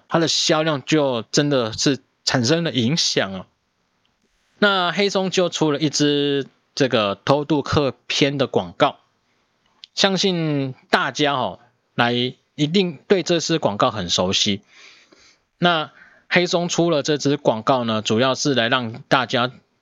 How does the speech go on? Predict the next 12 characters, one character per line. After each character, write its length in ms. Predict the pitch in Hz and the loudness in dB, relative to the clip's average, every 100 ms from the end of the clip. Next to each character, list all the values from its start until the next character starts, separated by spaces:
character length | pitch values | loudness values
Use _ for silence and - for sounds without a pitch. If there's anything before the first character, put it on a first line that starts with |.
| _ - | _ -2
来 180 | 113 117 120 135 - - - | 0 0 -2 -6 -12 -20 0
温 240 | 190 226 | 0 2
故 200 | 202 202 | 0 0
知 240 | - 180 185 | 0 -2 0
新 300 | - 180 180 | 0 -2 0
一 160 | 131 | -2
下， 460 | - - 196 165 113 | -4 -2 0 0 0
然 160 | 98 | -2
后 160 | 113 104 | 0 0
来 80 | 117 | 0
熟 240 | - 131 | 0 0
悉 260 | 131 151 | 0 -2